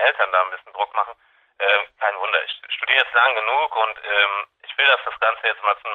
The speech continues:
Ende kommt und ich freue mich auch schon riesig aufs Referendariat, ähm, begleitet mit einem, mit einem Auszug von zu Hause. Also so ein Umzug ist natürlich auch immer Stress. Das, das wird alles nächstes Jahr geschehen und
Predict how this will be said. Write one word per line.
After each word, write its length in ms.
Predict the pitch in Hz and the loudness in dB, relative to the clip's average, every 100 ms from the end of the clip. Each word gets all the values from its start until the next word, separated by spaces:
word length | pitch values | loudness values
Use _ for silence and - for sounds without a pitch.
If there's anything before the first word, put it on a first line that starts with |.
| 104 | -2
Ende 120 | 120 131 | -2 0
kommt 180 | 127 120 | -2 -2
und 80 | - | -4
ich 60 | - | -2
freue 180 | 110 117 | 2 2
mich 80 | 110 | 4
auch 140 | 107 | 2
schon 160 | - 107 | 0 -2
riesig 340 | 110 123 117 - | 0 -2 -2 0
aufs 160 | 101 - _ - _ _ 120 | 0 0 _ -20 _ _ -4
Referendariat, 880 | 120 - 110 104 95 101 98 123 - - - - _ | -2 -2 2 4 4 6 6 6 2 -8 -18 -18 _
ähm, 240 | 107 110 110 - _ | 2 2 2 -4 _
begleitet 540 | 110 - 98 117 156 139 | -6 2 4 4 4 0
mit 160 | 123 117 | 0 2
einem, 220 | 110 107 110 101 | 2 2 2 0
mit 80 | - | 0
einem 160 | 101 95 | -2 0
Auszug 380 | 95 135 - - - | 2 2 -2 -10 -4
von 100 | 101 - | -4 -4
zu 100 | 95 | 0
Hause. 360 | 98 123 92 | 4 4 2
Also 220 | 92 87 92 90 95 | 0 0 -4 -4 -6
so 120 | 92 95 | -4 -4
ein 60 | |
Umzug 400 | 101 117 - 123 | -2 -6 -4 -8
ist 120 | 104 104 | -4 -4
natürlich 280 | 98 98 | -2 2
auch 160 | 92 120 | 4 4
immer 160 | 117 107 | 4 2
Stress. 240 | - 113 - - - - - _ _ | 4 2 0 -12 -16 -16 -18 _ _
Das, 120 | - - | -16 -14
das 280 | 110 113 - | -12 -8 0
wird 160 | 123 113 | 2 4
alles 240 | 117 123 | 4 4
nächstes 300 | 117 120 - - | 2 2 0 0
Jahr 140 | 104 | 2
geschehen 440 | 101 - 123 127 151 143 | 4 4 6 4 4 2
und 360 | 107 104 104 | 2 4 2